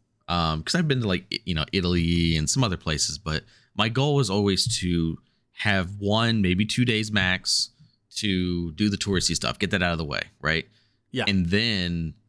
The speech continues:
Speaker 1: the rest of the time, do everything you can to embrace the locals and the culture and, like, eat and live the way they do and, like, experience that culture firsthand. I mean, you gotta do the touristy stuff, get it out of the way, but then embrace where you're at fully.
Speaker 2: Sure.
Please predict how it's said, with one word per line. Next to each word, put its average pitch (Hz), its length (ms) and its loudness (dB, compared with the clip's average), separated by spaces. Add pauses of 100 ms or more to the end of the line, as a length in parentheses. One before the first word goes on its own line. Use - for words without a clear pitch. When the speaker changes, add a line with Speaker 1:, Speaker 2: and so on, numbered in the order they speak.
(140)
Speaker 1:
the 85 80 -4
rest 80 420 0
of 90 60 -2
the 85 80 -2
time, 80 720 -2 (140)
do 90 140 -4
everything 87 360 -2
you 80 100 -2
can 80 360 -2
to 85 160 -4
embrace 78 720 -2
the 76 60 -6
locals 80 580 -2
and 69 100 -4
the 67 60 -4
culture 85 540 -2
and, 82 120 -2
like, 76 220 -4 (500)
eat 95 300 0
and 87 140 0
live 85 420 0
the 82 80 -4
way 78 160 0
they 78 200 -2
do 85 300 -2
and, 85 100 -4
like, 73 200 -6
experience 80 800 -2
that 76 260 -4
culture 76 360 -6
firsthand. 82 680 0 (400)
I - 60 -2
mean, 98 140 2
you 92 60 -2
gotta 123 220 0
do 107 80 -2
the 95 80 -2
touristy 73 320 -4
stuff, - 220 -10
get 95 100 0
it 98 80 2
out 98 100 2
of 87 60 -2
the 85 60 -2
way, - 260 -8 (320)
but 90 160 -4
then 92 140 2
embrace 80 720 -2
where 76 140 -6
you're 67 180 -4
at 53 220 -4 (680)
fully. 67 240 -8
Speaker 2:
Sure. - 360 -2